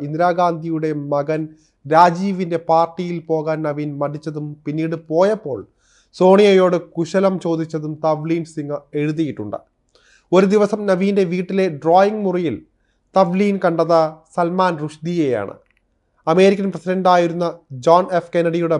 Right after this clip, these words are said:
ഭാര്യ ജാക്വലിൻ ലീ കെനഡി, ഇംഗ്ലീഷ് സംഗീതജ്ഞനായ മൈക്ക് ജാഗർ, ഇംഗ്ലീഷ് എഴുത്തുകാരൻ ബ്രൂസ് ചാറ്റ്വിൻ, നടിയും ആൻഡ്രൂ രാജകുമാരൻ്റെ കാമുകിയുമായിരുന്ന ക്യൂ സ്റ്റാർക്ക്,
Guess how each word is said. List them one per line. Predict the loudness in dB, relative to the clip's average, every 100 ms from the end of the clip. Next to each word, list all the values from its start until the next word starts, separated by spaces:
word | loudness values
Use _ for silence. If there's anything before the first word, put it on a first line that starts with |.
| 0
ഭാര്യ | 2 2 2 -2 -4 _ -4
ജാക്വലിൻ | 0 0 -2 -4 -4 -4
ലീ | -6 -4
കെനഡി, | -4 -4 -8 -12 _ _ _ _
ഇംഗ്ലീഷ് | 0 2 2 0
സംഗീതജ്ഞനായ | -2 0 -2 -4 -4 -2 -2 0 -2 -4 -10 _ _
മൈക്ക് | 0 2 2 -2 0
ജാഗർ, | 2 2 2 -2 -4 _ _ _ -6
ഇംഗ്ലീഷ് | 0 0 2 0
എഴുത്തുകാരൻ | 2 2 4 4 4 0 -6 -12 -2
ബ്രൂസ് | 2 2 -2 -2
ചാറ്റ്വിൻ, | -2 -2 -4 -6 -8 _ _ _
നടിയും | 0 2 2 -2 -4 -10 _ _ _
ആൻഡ്രൂ | 0 0 0 2 4
രാജകുമാരൻ്റെ | 4 0 0 0 0 0 0
കാമുകിയുമായിരുന്ന | 0 0 -2 -2 -2 0 -2 -2 -6 -6 _ _ _ _ _ -2
ക്യൂ | -2 -2
സ്റ്റാർക്ക്, | 2 4 4 0